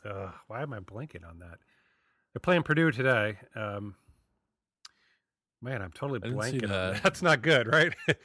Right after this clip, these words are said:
Speaker 1: Did you see the Penn
Speaker 2: <laughs>
Speaker 1: State
Speaker 2: I
Speaker 1: game
Speaker 2: did,
Speaker 1: at
Speaker 2: I did
Speaker 1: all?
Speaker 2: see 'em play a little bit, not a ton, but, and I thought they, they look really good, actually. Um, they look better than previous years.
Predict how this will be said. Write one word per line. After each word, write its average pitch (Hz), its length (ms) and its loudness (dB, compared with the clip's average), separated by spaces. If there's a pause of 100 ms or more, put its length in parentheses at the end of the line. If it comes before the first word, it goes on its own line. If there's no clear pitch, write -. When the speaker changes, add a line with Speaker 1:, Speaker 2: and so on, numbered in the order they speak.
(540)
Speaker 1:
Did 165 180 4
you 185 80 8
see 147 160 6
the 156 100 6
Penn 151 220 8
Speaker 2:
<laughs> - 0 -
Speaker 1:
State 151 320 4
Speaker 2:
I 156 40 8
Speaker 1:
game 180 160 10
Speaker 2:
did, - 20 2
Speaker 1:
at 180 80 12
Speaker 2:
I 190 40 12
did 240 180 10
Speaker 1:
all? - 20 0
Speaker 2:
see 233 240 12
'em 190 120 12
play 175 180 12
a 156 80 12
little 135 240 10
bit, 98 280 2
not 135 200 6
a 170 40 4
ton, 151 440 4
but, 110 280 2 (320)
and 120 100 2
I 123 100 6
thought 175 240 10
they, 147 160 8
they 123 160 4
look 123 220 4
really 113 260 4
good, 95 280 2
actually. 87 600 -8
Um, 90 520 -10 (800)
they 113 220 -4
look 120 160 2
better 127 240 10
than 107 140 4
previous 101 540 2
years. 90 600 -4